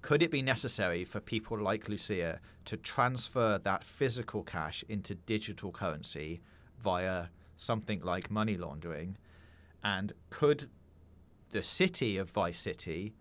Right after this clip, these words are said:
be less accepting of actual cash, meaning you have to have some kind of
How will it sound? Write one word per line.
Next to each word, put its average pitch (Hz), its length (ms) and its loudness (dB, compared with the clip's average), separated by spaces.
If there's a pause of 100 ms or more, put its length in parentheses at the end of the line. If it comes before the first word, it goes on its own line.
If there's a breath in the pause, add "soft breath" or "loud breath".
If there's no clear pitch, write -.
(120)
be 110 120 2
less 123 320 2
accepting - 600 -2
of 98 220 -4
actual 113 520 -2
cash, - 520 -4 (640 soft breath)
meaning 107 340 2
you 98 140 0
have - 300 -2
to 104 160 0
have 101 340 0
some 123 240 0
kind 110 300 0
of 95 220 -2